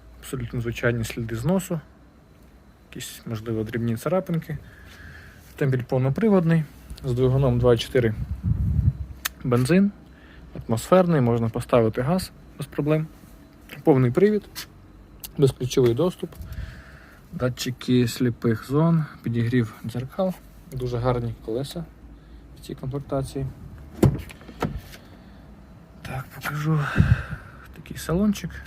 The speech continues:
велика мультимедіа, е, центральна, велика мультимедіа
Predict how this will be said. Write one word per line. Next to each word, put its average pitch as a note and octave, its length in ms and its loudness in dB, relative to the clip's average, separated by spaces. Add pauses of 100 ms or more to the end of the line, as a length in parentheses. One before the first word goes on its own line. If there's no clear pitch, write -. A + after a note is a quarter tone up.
(280)
велика C#3 340 2
мультимедіа, E3 720 2 (640)
е, B2+ 380 -2
центральна, D3 640 4 (500)
велика B2+ 360 -2
мультимедіа A#2+ 600 -6